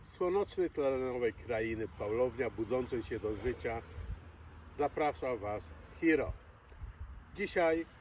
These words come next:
prezentuję Wam roczną sadzonkę Kirli Hiro, pięknie ukorzenioną,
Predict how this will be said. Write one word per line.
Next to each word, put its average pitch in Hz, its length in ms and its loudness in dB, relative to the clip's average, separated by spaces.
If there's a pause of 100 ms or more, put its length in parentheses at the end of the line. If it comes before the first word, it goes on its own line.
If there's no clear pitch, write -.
(300)
prezentuję 147 640 6
Wam 127 360 0 (380)
roczną 139 420 2
sadzonkę 110 680 0 (340)
Kirli 104 260 -4
Hiro, 92 260 -8 (120)
pięknie 151 380 -2
ukorzenioną, 113 840 -2